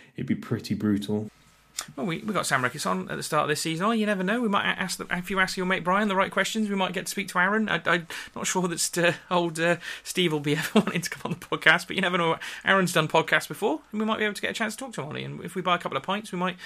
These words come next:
Speaker 2: might
Speaker 1: He's
Speaker 2: be,
Speaker 1: just
Speaker 2: might
Speaker 1: not
Speaker 2: be a
Speaker 1: gonna,
Speaker 2: nice
Speaker 1: he's not
Speaker 2: evening
Speaker 1: gonna say
Speaker 2: during the
Speaker 1: what we
Speaker 2: summer.
Speaker 1: wanna hear, though, is he? Or what we expect.
Speaker 2: <laughs> Who knows?
Speaker 1: But, um,
Speaker 2: Once the players are gone, he could slag 'em
Speaker 1: X
Speaker 2: off
Speaker 1: and
Speaker 2: for all we
Speaker 1: X
Speaker 2: know. It'd be
Speaker 1: is, is
Speaker 2: brilliant,
Speaker 1: bug
Speaker 2: but,
Speaker 1: awful,
Speaker 2: yeah.
Speaker 1: but yeah, let's close that game down. We've had loads of questions and some good, um, stuff to get in, tuck into.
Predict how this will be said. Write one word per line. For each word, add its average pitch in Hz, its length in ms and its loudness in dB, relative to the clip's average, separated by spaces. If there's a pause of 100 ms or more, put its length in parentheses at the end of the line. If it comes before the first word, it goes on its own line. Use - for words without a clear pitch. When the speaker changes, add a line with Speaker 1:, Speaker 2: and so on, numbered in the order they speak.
(300)
Speaker 2:
might 147 120 10
Speaker 1:
He's - 100 4
Speaker 2:
be, 165 60 8
Speaker 1:
just - 160 4
Speaker 2:
might 147 80 8
Speaker 1:
not - 80 8
Speaker 2:
be - 60 4
a - 40 10
Speaker 1:
gonna, 127 100 10
Speaker 2:
nice 120 100 6
Speaker 1:
he's 127 160 6
not 156 80 8
Speaker 2:
evening 143 80 4
Speaker 1:
gonna 143 80 8
say 139 80 6
Speaker 2:
during 135 160 8
the - 20 8
Speaker 1:
what - 0 -
we 120 60 8
Speaker 2:
summer. 123 180 8
Speaker 1:
wanna 113 140 6
hear, 113 180 6
though, 107 100 2
is 107 100 0
he? 107 160 -2 (180)
Or 123 60 8
what 123 140 6
we 120 120 8
expect. 117 500 2 (100)
Speaker 2:
<laughs> - 60 -10
Who 190 140 6
knows? 151 400 6
Speaker 1:
But, 117 80 6
um, 107 80 4
Speaker 2:
Once 214 180 4
the 202 60 -2
players 185 240 6
are 143 60 4
gone, 143 360 8
he 160 80 0
could 156 160 -2
slag 156 200 10
'em 156 40 6
Speaker 1:
X 160 80 0
Speaker 2:
off 196 80 8
Speaker 1:
and - 80 4
Speaker 2:
for - 60 6
all 127 80 2
we 156 100 4
Speaker 1:
X 143 80 0
Speaker 2:
know. 131 100 0
It'd 147 120 -2
be 147 80 -4
Speaker 1:
is, - 20 -2
is - 60 -6
Speaker 2:
brilliant, 160 260 2
Speaker 1:
bug 117 180 6
Speaker 2:
but, 113 60 6
Speaker 1:
awful, 107 300 2
Speaker 2:
yeah. 101 80 2
Speaker 1:
but 95 180 -4
yeah, 98 180 -4
let's 147 200 2
close 156 220 8
that 139 120 2
game 117 220 4
down. 107 220 0
We've - 280 -8
had 135 140 8
loads 151 320 8
of - 40 0
questions 113 440 0
and 101 80 -2
some 117 160 -2
good, 117 260 -2
um, 113 140 -4
stuff - 240 -4
to - 80 -8
get - 160 -6
in, 104 140 -10
tuck - 260 -12
into. 101 400 -4